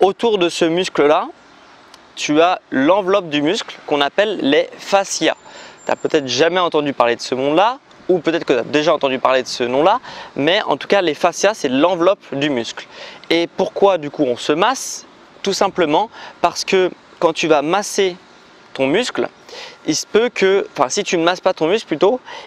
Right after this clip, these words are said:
il se peut que le, l'enveloppe et le muscle à l'intérieur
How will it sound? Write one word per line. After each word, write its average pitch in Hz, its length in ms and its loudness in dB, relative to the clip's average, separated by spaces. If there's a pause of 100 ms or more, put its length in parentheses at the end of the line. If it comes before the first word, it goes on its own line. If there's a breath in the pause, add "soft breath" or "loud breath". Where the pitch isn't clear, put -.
il 151 80 -4
se - 60 -8
peut 214 160 0
que 185 100 -2
le, 135 160 2
l'enveloppe 180 720 0 (320)
et 143 60 2
le 139 120 0
muscle 165 280 -2
à - 20 4
l'intérieur 131 440 0